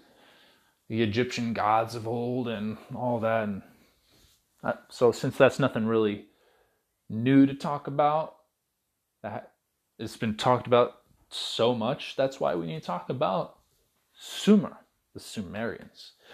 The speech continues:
Why is this important, though? Well, <laughs> this has been written down.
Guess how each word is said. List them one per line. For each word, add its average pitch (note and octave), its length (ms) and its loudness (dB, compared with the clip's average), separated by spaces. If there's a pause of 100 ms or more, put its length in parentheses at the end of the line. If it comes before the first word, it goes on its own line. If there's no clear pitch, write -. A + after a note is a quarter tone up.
(340)
Why C#3 160 6
is D#3+ 100 4
this D3 160 0
important, A2+ 480 0
though? - 240 -8 (2250)
Well, A#2+ 400 4 (720)
<laughs> D3+ 100 -6 (4000)
this F3+ 180 6
has E3+ 180 6
been C3+ 280 0
written D#3 260 2
down. G2 260 0